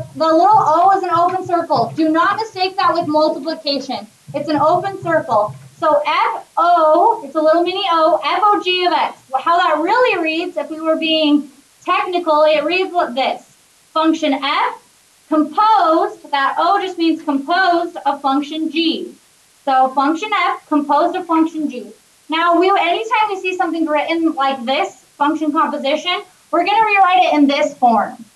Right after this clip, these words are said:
F of G of X. F of G of X. Do you see how F is engulfing G of X, everybody?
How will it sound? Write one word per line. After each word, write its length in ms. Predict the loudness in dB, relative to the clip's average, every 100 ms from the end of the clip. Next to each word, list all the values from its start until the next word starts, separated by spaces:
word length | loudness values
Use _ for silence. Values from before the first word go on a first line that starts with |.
| _ _ _ _
F 300 | -2 -2 -2 -8 0
of 320 | 0 0 -4
G 380 | -2 0 0 0
of 120 | -2 0
X. 380 | -4 -4 -12 _ _
F 180 | -2 2 2
of 160 | 0 -2
G 160 | 0 2
of 80 |
X. 300 | 2 -2 -6
Do 80 | -12
you 60 | -10
see 120 | 0
how 300 | 4 4 4
F 260 | 0 -2 -4
is 120 | -2
engulfing 880 | 0 -2 -2 0 2 2 0 -4 -2
G 200 | -2 -2
of 100 | -2
X, 280 | -2 -4 -12
everybody? 480 | -12 -8 -10 -10